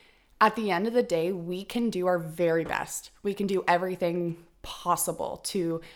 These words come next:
make sure that we're communicating your brand effectively. But if you're not playing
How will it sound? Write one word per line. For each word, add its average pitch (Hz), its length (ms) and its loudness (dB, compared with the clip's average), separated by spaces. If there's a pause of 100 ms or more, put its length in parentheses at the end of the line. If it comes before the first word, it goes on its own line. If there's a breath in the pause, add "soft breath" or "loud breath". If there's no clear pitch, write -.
(120)
make 175 180 -2
sure 170 240 2
that 165 200 4
we're 170 120 2
communicating 165 600 -4
your 165 120 -6
brand 156 280 -4
effectively. 226 720 -6 (320 loud breath)
But 214 100 4
if 202 140 4
you're 190 320 6
not 208 340 2
playing 180 340 -2